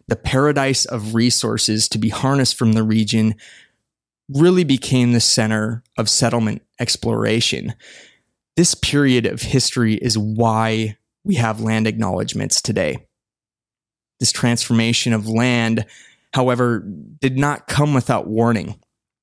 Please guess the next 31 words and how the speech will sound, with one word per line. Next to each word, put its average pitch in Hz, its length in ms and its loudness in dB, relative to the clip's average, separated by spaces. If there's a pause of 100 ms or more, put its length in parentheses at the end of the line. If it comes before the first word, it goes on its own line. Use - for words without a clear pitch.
(640)
And 117 180 4
this - 180 0
research 139 440 0
was 110 160 -2
fun 135 320 2
because 113 540 0 (680)
U 151 160 6
S 143 120 2
C - 180 0
Libraries 120 640 2
and 120 180 0
the 113 40 0
Southern 123 340 0
California 113 580 0
Coastal 123 560 0
Water 113 260 0
Research 117 520 -2
Project 110 580 -2 (720)
has 131 160 2
done 156 180 2
a 220 60 2
great 117 400 -2
job 113 380 0
of - 200 -8
preserving 117 840 2 (120)
photography 113 1040 -2 (280)
of 110 140 -2
the 120 160 0
L 120 180 0
A 110 140 0
region 113 720 0